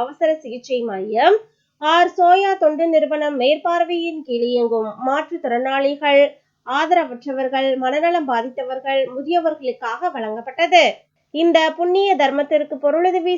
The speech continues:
செய்தவர்கள் உயர் திரு ரகுபதி ஐயா, பானுமதி அம்மா குடும்பத்தார்கள் மூளைக்கரைப்பட்டி, இவர்கள் மகன்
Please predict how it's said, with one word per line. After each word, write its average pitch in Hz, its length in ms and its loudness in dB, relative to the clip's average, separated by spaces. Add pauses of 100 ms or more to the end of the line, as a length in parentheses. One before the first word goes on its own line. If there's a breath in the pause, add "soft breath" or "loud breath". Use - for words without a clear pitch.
செய்தவர்கள் 226 680 0 (540)
உயர் 277 380 2
திரு 254 240 4 (240)
ரகுபதி 285 420 0 (120)
ஐயா, 233 260 0 (100)
பானுமதி 269 440 -4
அம்மா 254 240 -4 (100)
குடும்பத்தார்கள் 247 680 -6 (100)
மூளைக்கரைப்பட்டி, 247 960 -4 (520)
இவர்கள் 320 580 4
மகன் 262 360 -4